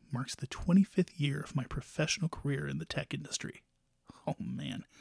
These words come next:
it's been a hell of a roller coaster. I found myself reflecting on this recently, and I realized that the cliche is true. It's not the technology or the work or the travel or anything like that that brought the most value to me. It was the friends I made along the way.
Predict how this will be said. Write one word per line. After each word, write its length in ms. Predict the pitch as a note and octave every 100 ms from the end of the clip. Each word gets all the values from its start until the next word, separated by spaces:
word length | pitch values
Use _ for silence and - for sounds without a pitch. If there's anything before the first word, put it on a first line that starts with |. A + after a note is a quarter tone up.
| -
it's 100 | -
been 160 | - F3+
a 60 | C3+
hell 180 | D#3
of 80 | D3
a 60 | C#3+
roller 240 | C3+ A#2+
coaster. 400 | - - - - - _ _ _ _ _ _ _ _ _ -
I 20 | C#4+
found 300 | C4 D4+ F4
myself 360 | D4+ - A3+
reflecting 460 | G3+ - G3 - F3
on 80 | E3+
this 180 | D#3+
recently, 440 | E3+ E3+ F3 D#3+ D3+
and 180 | C#3 C#3 - -
I 60 |
realized 420 | D#3 C4 C#4+ A3+ -
that 60 |
the 80 | F#3+
cliche 320 | - E3+ F3+
is 160 | C#3+ -
true. 240 | - - - - - -
It's 160 | -
not 220 | D3 E3 -
the 40 |
technology 720 | - A3 G3 F#3+ F#3+ F#3 F#3+
or 60 | G#3
the 80 |
work 360 | F#3+ D3 F3 -
or 80 | D#3
the 100 | F3+
travel 420 | - C3 C#3+ C#3+
or 100 | C#3
anything 240 | D3+ F3+
like 220 | G#3+ G#3 -
that 300 | D#3+ D3 -
that 120 | C#3+
brought 200 | C3+ C3
the 60 |
most 220 | C#3 B2+ -
value 300 | B2+ B2 C#3
to 40 |
me. 240 | - - - _ _ _ _
It 60 | C#3
was 100 | -
the 100 | C3+
friends 480 | - D#3 E3+ F#3
I 80 | E3+
made 160 | D#3+ D3
along 280 | C3+ C3 B2
the 60 |
way. 340 | A#2+ - -